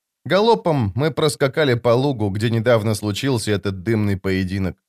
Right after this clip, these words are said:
У меня в глазах от тошноты было темно, и сквозь марево я разглядела мёртвых лошадей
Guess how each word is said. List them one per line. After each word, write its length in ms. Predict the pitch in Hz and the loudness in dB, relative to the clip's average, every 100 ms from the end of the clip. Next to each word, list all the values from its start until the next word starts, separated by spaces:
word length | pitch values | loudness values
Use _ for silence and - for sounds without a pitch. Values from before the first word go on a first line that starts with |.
| _ - | _ -6
У 80 | 160 | -2
меня 200 | 180 160 | 0 0
в 60 | |
глазах 420 | 147 160 156 151 | 2 2 2 2
от 180 | 143 123 | 0 -2
тошноты 480 | 139 127 143 139 151 | -2 -2 -2 -2 -4
было 260 | 135 131 117 | -2 0 -2
темно, 440 | 123 135 139 95 _ _ - | -2 -2 -2 -4 _ _ -4
и 100 | 147 | -4
сквозь 360 | - 170 170 | -2 -2 0
марево 360 | 165 175 147 113 | 0 0 2 2
я 140 | 117 127 | 2 2
разглядела 580 | 113 104 117 120 131 | 0 -2 -2 0 0
мёртвых 460 | 113 117 110 110 101 | 2 0 0 -2 0
лошадей 560 | 110 101 104 127 110 | 0 0 -2 -2 -4